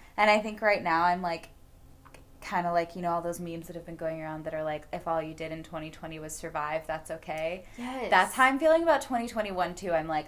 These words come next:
Speaker 1: I have no expectations. I,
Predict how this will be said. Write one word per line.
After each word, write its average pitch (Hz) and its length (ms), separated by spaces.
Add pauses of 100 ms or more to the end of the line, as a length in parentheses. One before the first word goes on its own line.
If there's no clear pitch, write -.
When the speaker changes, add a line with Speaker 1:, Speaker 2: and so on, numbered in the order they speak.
Speaker 1:
I 175 120
have 190 180
no 175 240
expectations. 175 960 (120)
I, 160 600